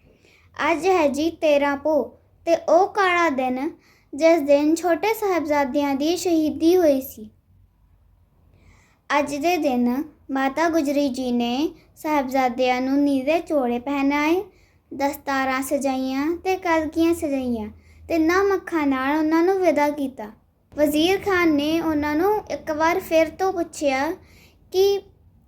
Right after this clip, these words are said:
ਆਖਰੀ ਮੌਕਾ ਹੈ, ਧਰਮ ਬਦਲ ਲਵੋ,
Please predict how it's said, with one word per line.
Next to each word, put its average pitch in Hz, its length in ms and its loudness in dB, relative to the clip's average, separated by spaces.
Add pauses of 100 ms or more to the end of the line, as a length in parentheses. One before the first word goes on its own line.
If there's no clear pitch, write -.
(120)
ਆਖਰੀ 320 400 2
ਮੌਕਾ 302 420 0
ਹੈ, 247 300 -4 (260)
ਧਰਮ 330 440 2
ਬਦਲ 302 380 0
ਲਵੋ, 247 300 -2